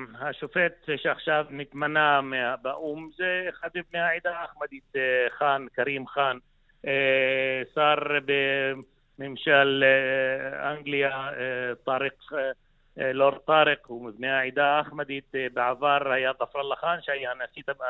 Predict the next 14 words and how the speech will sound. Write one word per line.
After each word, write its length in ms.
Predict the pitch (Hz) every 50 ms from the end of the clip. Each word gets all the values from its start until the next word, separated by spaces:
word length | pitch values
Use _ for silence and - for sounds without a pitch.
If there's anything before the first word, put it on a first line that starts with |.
| 131 127 123 131 127 127 123 123 - -
בית 160 | 135 - -
המשפט 380 | 127 - - - 147 139 -
העליון 380 | 143 135 131 139 147 147 143 143 -
בלהאי, 480 | 151 156 160 156 175 202 185 180 170 - _ - - - - _ _
פרופסור 480 | - 170 185 175 180 180 - - 170 -
סלאם, 440 | - - 165 170 170 180 190 180 151
חתן 380 | - - 139 - 147 139 147 147 -
פרס 200 | 143 151 143 - -
נובל 280 | 147 135 127 156 165 143 -
בפיזיקה, 600 | 139 - - 208 214 185 196 196 190 - 175 175
מבני 320 | 170 147 135 120 131 131
העדה 340 | 135 139 131 131 131 147 147
האחמדית. 540 | 151 185 220 208 - 190 190 180 175 170 - _ _ _ _ _ _ _ _ _ -
העדה 960 | 147 156 160 160 160 165 156 170 202 - 254 240 254 247 240 233 226 226